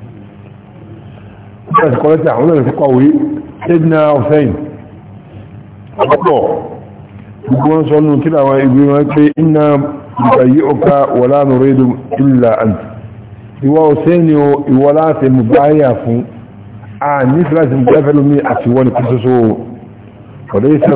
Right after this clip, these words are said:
في عنقنا بيعة ليزيد. بل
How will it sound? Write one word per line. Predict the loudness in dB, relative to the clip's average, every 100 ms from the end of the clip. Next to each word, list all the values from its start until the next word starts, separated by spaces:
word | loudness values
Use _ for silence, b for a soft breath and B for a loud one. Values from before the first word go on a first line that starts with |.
| 2
في | 2 4 4 2 2
عنقنا | 2 0 0 0 0 2 2
بيعة | 0 0 0 0
ليزيد. | 2 2 2 2 2 2 -4 -16 -20 -20 -20 -20 -20 -20 -14 -6
بل | 0 2